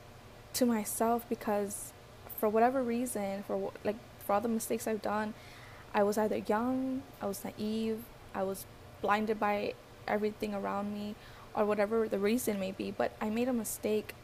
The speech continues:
and I didn't know. I made the mistake due to the fact that I didn't know.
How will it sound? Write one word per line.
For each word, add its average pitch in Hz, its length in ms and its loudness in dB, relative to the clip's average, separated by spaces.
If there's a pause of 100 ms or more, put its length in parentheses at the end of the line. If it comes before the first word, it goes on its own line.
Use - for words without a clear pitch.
and 196 120 -4
I 196 80 -2
didn't 202 340 0
know. 196 380 0 (1800)
I 240 80 6
made 262 200 4
the 285 60 -2
mistake 240 420 -2 (180)
due 226 160 2
to 226 100 -6
the 226 100 -2
fact 220 260 -6
that 208 80 -4
I 208 80 -2
didn't 208 340 -6
know. 202 280 -2